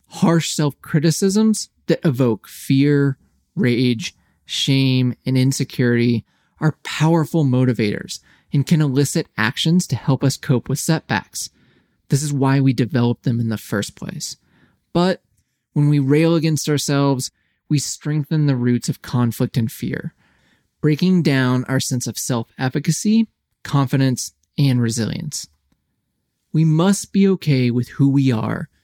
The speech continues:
to be comfortable taking risks and the inevitable setbacks and negative feedback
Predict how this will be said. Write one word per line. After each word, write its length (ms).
to 100
be 120
comfortable 540
taking 380
risks 420
and 300
the 120
inevitable 540
setbacks 800
and 180
negative 340
feedback 600